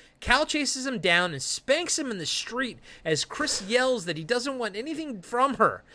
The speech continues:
She isn't his mom. Jessica watches in dismay.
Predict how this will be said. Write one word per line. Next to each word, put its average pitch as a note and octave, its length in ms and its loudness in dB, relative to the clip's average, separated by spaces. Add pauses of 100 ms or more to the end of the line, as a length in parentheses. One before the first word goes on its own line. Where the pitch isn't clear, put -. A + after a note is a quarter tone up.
(120)
She D4 220 -2
isn't D#4+ 220 2
his F#3 180 0
mom. B3 640 4 (360)
Jessica G#3+ 500 2
watches D#3 600 -2
in C3 140 -2
dismay. A#2+ 800 -6